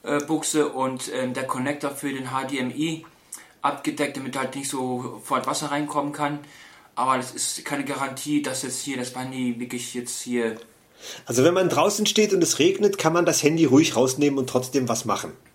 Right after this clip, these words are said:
Speaker 1: Ja, aber bitte auch nicht lange.
Speaker 2: Ja, aber wenn's mal unbedingt sein muss, dass man,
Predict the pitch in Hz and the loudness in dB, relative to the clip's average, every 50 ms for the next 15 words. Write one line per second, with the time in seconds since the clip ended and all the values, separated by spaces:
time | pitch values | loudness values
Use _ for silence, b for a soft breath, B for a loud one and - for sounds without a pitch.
0 | _ - - - _ _ _ _ _ _ - 107 110 113 117 113 107 120 - 117 | _ -20 -20 -20 _ _ _ _ _ _ -10 -4 -2 0 0 0 -2 -4 -2 -2
1 | 104 104 107 110 107 - 110 104 107 104 92 - - - _ - 117 101 87 80 | -2 0 -2 -4 -8 -4 -4 -4 -4 -4 -6 -10 -12 -16 _ -20 -14 -8 -6 -4
2 | 76 78 80 87 92 90 87 - - - - 95 92 90 110 117 113 - 110 113 | -4 -2 -2 0 0 0 0 -2 -4 -6 -6 -4 -2 0 0 0 0 0 -2 -2
3 | 110 117 123 123 131 117 104 104 - 95 82 92 113 117 113 - - - - 107 | 0 0 0 2 2 0 0 -2 -4 -4 -4 -2 -2 -2 -2 -2 -6 -6 -4 -4
4 | 107 104 | -4 -4